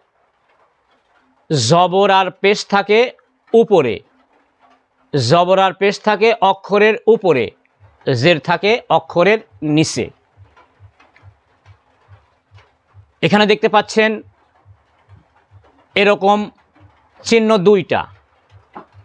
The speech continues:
এটাকে বলা হয় দুই জবর। এখানে দেখ-, দেখতে পাচ্ছেন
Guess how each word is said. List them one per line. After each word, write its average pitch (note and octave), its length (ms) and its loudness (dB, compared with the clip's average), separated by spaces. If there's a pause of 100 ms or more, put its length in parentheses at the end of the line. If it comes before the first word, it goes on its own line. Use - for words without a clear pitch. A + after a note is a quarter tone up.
(180)
এটাকে F3 280 -2
বলা F#3 240 2
হয় D#3 340 -2 (400)
দুই F3+ 440 2
জবর। C#3+ 420 -2 (1300)
এখানে F#3 220 0
দেখ-, G3 360 0
দেখতে F3+ 260 -2
পাচ্ছেন G3 460 0